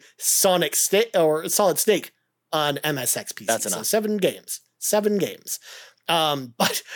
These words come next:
Speaker 1: the annoying thing is, Sean, when you're playing on, regardless of what console you're playing on, there's not a launcher for these games. So they're all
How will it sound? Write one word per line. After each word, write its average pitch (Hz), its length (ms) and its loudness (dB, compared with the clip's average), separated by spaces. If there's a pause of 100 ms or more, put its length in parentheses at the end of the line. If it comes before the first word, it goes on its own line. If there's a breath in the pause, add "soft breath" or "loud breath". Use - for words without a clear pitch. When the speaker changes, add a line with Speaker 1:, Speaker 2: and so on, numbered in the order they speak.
(200 loud breath)
Speaker 1:
the 190 140 4
annoying 226 380 6
thing 165 220 2
is, 139 120 0
Sean, 92 280 -4 (100)
when 156 160 2
you're 151 120 0
playing 185 380 4
on, 151 340 0
regardless 175 420 2
of 147 120 0
what 147 120 0
console 156 320 0
you're 143 100 0
playing 156 260 0
on, 151 240 0 (500 loud breath)
there's 170 320 2
not 214 220 4
a 151 320 2
launcher 165 540 0
for 294 180 0
these 247 200 0
games. 262 500 0 (480)
So - 300 2
they're 180 220 2
all 208 380 6